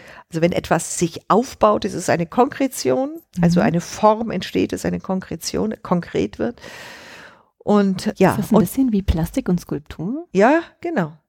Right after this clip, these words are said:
Speaker 1: genau.
Speaker 2: Magst du den Unterschied auch mal kurz erklären?
Speaker 1: Eine Plastik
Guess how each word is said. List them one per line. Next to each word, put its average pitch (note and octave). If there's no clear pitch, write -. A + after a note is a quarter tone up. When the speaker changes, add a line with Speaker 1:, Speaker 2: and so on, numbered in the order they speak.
Speaker 1:
genau. A3
Speaker 2:
Magst C3+
du C3
den B2
Unterschied C#3
auch C3
mal C#3+
kurz D3+
erklären? E3+
Speaker 1:
Eine G#3
Plastik -